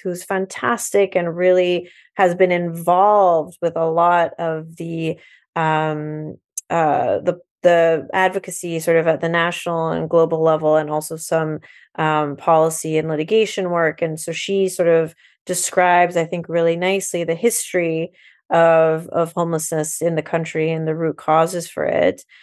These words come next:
And one thing I would just add, because of course this is an ever-evolving topic, is adding to that is sort of where we are right now, um,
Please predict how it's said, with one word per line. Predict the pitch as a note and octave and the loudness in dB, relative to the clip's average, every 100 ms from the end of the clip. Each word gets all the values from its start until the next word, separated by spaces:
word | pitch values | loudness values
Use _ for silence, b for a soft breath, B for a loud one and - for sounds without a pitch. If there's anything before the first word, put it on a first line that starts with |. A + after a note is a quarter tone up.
| B | B
And | - G3 G3 | 0 2 0
one | G3 B3 B3+ | 2 2 2
thing | A3+ | 2
I | G#3+ | 2
would | F#3+ | 2
just | F3+ E3+ - | 0 -6 -2
add, | C4 A#3+ G#3+ | 2 2 0
because | G3+ F#3 | -2 -4
of | F#3 F#3 | -6 -2
course | G3 F#3 | 0 0
this | G3 F#3+ | -4 -10
is | F#3+ | -4
an | F#3+ F#3 | -2 0
ever-evolving | F#3+ G3 F#3+ F#3 F3+ F3 F3+ | 2 4 4 4 2 0 -4
topic, | - A#3 A3+ G3 F#3+ | 0 0 2 0 -2
is | F3+ F3 F3 - - | -4 -6 -8 -14 -10
adding | F#3+ F#3+ G3+ F#3+ | -2 2 4 2
to | F3+ F3+ | 0 2
that | F3 F3 E3+ | 4 2 2
is | F3+ F3 | -2 -4
sort | - F3 | -6 -8
of | E3 F3 _ | -8 -12 _
where | - F3 F3+ F3+ | -6 2 6 6
we | F3+ F3+ | 4 2
are | E3 D#3+ E3 | 4 4 2
right | D#3+ D#3 | 0 -2
now, | E3 D#3 D#3+ F#3+ A#3 C4+ C4 B B - | -4 -4 -2 0 2 0 -6 B B -2
um, | F3 F3 E3+ | 2 2 0